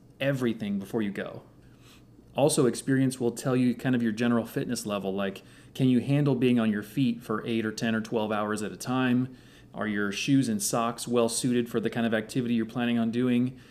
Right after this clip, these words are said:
And how do you handle going up and down that much elevation in a single day? It's round about a mile up or down, depending on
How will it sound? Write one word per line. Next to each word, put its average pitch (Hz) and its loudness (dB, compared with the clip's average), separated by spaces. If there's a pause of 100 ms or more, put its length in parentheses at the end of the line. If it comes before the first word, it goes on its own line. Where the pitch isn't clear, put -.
(180)
And 104 -4
how 120 0
do 135 0
you 127 2
handle 123 0
going 113 0
up 123 -2
and 107 0
down 113 0
that 110 -2
much 117 -2
elevation 113 -2
in 110 -6
a 107 -6
single 110 0
day? 98 -4 (460)
It's - -8
round 123 2
about 120 0
a 107 -6
mile 113 2
up - -2 (100)
or 113 -2
down, 113 0
depending 113 -2
on 107 0